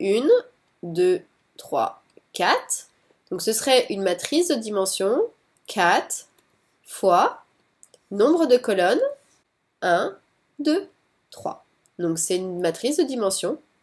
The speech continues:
quatre, trois. À l'intérieur de cette matrice, on aimerait trouver la valeur des différents coefficients ici. Faites une pause sur la vidéo, essayez de chercher tout seul et venez voir si vous avez juste. Donc premier coefficient,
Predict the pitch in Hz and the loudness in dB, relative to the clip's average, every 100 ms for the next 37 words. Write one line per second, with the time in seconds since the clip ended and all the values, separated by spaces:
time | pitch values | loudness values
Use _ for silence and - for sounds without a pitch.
0 | - 415 - - - _ _ _ _ _ | -10 -10 -10 -14 -14 _ _ _ _ _
1 | _ - 196 294 381 349 302 294 240 196 | _ 2 4 6 4 4 2 0 0 -2
2 | 196 320 494 - - - _ _ - 233 | 0 4 4 4 -6 -14 _ _ 0 4
3 | 233 233 339 - 254 240 381 233 196 240 | 6 4 0 0 0 2 4 4 4 2
4 | 262 202 170 247 302 262 262 247 226 226 | 2 -4 -8 -4 -2 0 -2 0 -2 -2
5 | 208 - 220 294 _ - - - - _ | -4 -2 -4 -6 _ -6 -4 -4 -8 _
6 | _ _ _ _ - 220 254 277 285 269 | _ _ _ _ -4 -2 -2 0 4 4
7 | 262 247 262 277 277 262 214 208 185 180 | 4 2 0 2 2 2 0 -2 -4 -4
8 | 170 170 247 381 403 170 175 170 175 170 | -6 -4 0 0 0 -2 -4 -4 -2 0
9 | 170 170 170 170 165 165 208 427 - 165 | 0 -2 -6 -2 -2 -2 0 -2 -2 -8
10 | 160 _ _ _ _ _ _ 175 175 - | -8 _ _ _ _ _ _ -6 -6 -6
11 | - 349 359 330 294 285 247 - 339 | 2 4 4 4 0 0 0 2 2